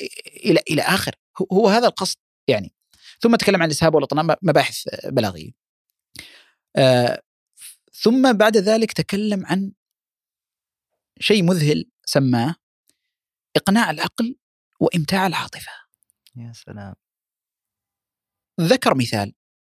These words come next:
Speaker 1: هو في ه-، آه، تقريبًا في هذا الفصل ذكر: "والإنسان حينما يفكر إنما هو فيلسوف صغير، وحينما يحس ويشعر إنما هو شاعر." يقول، آه، ال-، الحكماء والفلاسفة ما يحركون وجدانك، ولا هي رسالتهم أصلًا.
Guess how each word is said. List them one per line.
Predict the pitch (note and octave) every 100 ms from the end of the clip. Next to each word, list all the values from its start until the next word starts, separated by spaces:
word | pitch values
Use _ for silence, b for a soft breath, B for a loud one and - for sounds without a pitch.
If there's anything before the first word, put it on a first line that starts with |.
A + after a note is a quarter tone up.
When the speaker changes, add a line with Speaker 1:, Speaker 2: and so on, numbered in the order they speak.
| _ _
Speaker 1:
هو | G3 F3+ -
في | - B2+
ه-، | C#3 -
آه، | C3+ - -
تقريبًا | - G3+ G3
في | D#3
هذا | F#3
الفصل | D#3 F3 C#3
ذكر: | C#3+ C#3+ B2+
"والإنسان | G#2+ G#2+ A#2+ A#2+ C3 B2+ C3+
حينما | C#3 B2+
يفكر | A2+ E3+ D#3
إنما | B2 A2+
هو | A2
فيلسوف | A#2+ A#2 C#3+ E3
صغير، | D3+ D#3+ G#3+ A3+
وحينما | C#3+ C3 C3 B2
يحس | A2 F3+ -
ويشعر | C#3+ D3+
إنما | C3 B2+ A#2+
هو |
شاعر." | A#2 A2+ G2 - B B B B B B -
يقول، | F#3+ C4 A3 - _ _
آه، | D#3+ C3+ B2+ C3+
ال-، | C3 B2 A#2 A2 G#2+ G2+ G#2 _ _ _ _ _ _ -
الحكماء | C3 - - C3 A2+ A2 _ _ -
والفلاسفة | - A#2 C3+ D#3 - A2 B2+ C3+ _ _ _ _ _ _ _ _ -
ما | F#4
يحركون | F#4 E4 C#4+ - A#3+ D3 B2
وجدانك، | E3 D3+ F#3+ A2 A2
ولا | A3+ D4+
هي | D4
رسالتهم | C#4 - A#3+ C4+ - -
أصلًا. | - -